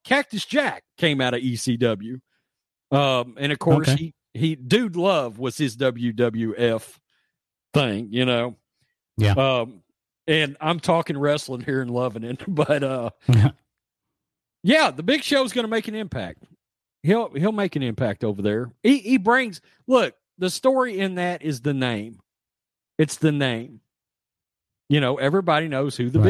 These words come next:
Speaker 1: Big Show is if you know wrestling, you know?
Speaker 2: Yeah.
Speaker 1: So.
Speaker 2: Um, we got a couple more super chats here. The Rubber Band Man for one ninety-nine. "Preach, my black and white brother,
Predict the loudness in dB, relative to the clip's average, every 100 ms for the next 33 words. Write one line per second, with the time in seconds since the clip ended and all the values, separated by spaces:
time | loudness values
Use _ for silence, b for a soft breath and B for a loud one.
0 | 2 -2 -4 -2 -2 -2 -4 -4 -4 -4
1 | -8 -4 0 2 2 0 -4 -12 -20 -20
2 | -8 -4 0 -2 -4 _ _ _ _ -2
3 | -2 -2 _ _ _ -2 0 0 -4 -12
4 | _ _ _ _ _ _ 0 2 2 2
5 | -2 -6 _ _ -2 0 0 -2 -4 0
6 | 2 2 2 0 -2 -2 0 0 0 0
7 | 0 0 0 2 2 2 0 0 0 -2
8 | 0 0 0 0 0 0 -2 -6 _ _
9 | _ _ _ -4 2 2 0 0 2 2
10 | 0 -2 -2 0 0 2 0 0 -2 0
11 | 0 0